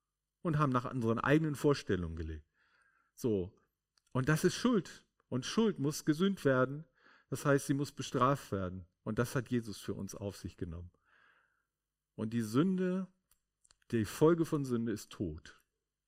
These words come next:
Das heißt, wir würden sterben, nicht sofort, aber wir würden sterben am Ende unseres Lebens und dann aber nicht weiterleben können, weil wir von Gott getrennt sind.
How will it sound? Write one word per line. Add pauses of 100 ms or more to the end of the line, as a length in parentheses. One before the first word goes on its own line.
(920)
Das
heißt,
wir
würden
sterben, (340)
nicht
sofort, (500)
aber
wir
würden
sterben
am
Ende
unseres
Lebens (440)
und
dann
aber
nicht
weiterleben
können, (640)
weil
wir
von
Gott
getrennt
sind.